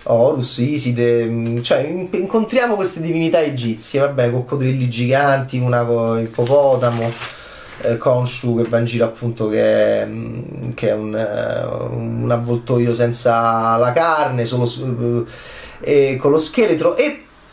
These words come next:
in mezzo a battute, lotte, scene di violenza anche molto forti, violenza psicologica,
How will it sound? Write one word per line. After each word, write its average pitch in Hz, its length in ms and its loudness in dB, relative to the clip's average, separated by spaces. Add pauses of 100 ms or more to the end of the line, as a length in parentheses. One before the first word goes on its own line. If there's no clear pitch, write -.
(260)
in 269 160 2
mezzo 240 440 2
a 185 80 2
battute, 139 920 0 (280)
lotte, 165 800 0 (280)
scene 339 340 0
di 214 100 0
violenza 190 440 2
anche 175 160 0
molto 156 240 -2
forti, 127 580 0
violenza 247 400 2
psicologica, 139 840 0